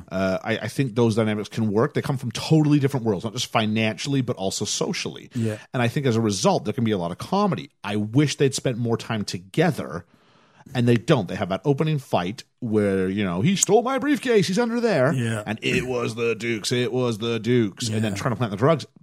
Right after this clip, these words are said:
Speaker 1: There's not enough of them on the same page, and I needed. But a result, what, what feels like it could have been an eight and a half or a nine gets stripped down because of that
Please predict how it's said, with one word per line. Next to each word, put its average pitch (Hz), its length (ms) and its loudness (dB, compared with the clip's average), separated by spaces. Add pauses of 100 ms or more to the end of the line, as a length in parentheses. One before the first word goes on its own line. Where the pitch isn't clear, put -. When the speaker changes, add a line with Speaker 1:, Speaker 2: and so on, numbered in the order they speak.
(100)
Speaker 1:
There's 160 240 0
not 202 100 0
enough 202 280 2
of 208 40 4
them 196 80 6
on 180 60 2
the 170 80 0
same 170 180 0
page, 147 480 -6
and 101 80 -6
I 101 60 -4
needed. 127 280 -4 (880)
But 139 360 0
a 156 240 -2
result, 143 380 2
what, 123 200 -2
what 143 220 0
feels 185 320 2
like 101 80 -2
it 92 80 -8
could 196 160 0
have 180 80 2
been 120 100 2
an 98 80 -2
eight 110 100 0
and 95 40 -8
a 107 60 -6
half 104 240 -2
or 92 60 -4
a 92 40 -4
nine 104 400 -4
gets 95 180 -4
stripped 98 280 -6
down 104 320 0
because 92 480 0
of 92 560 -6
that 92 180 -4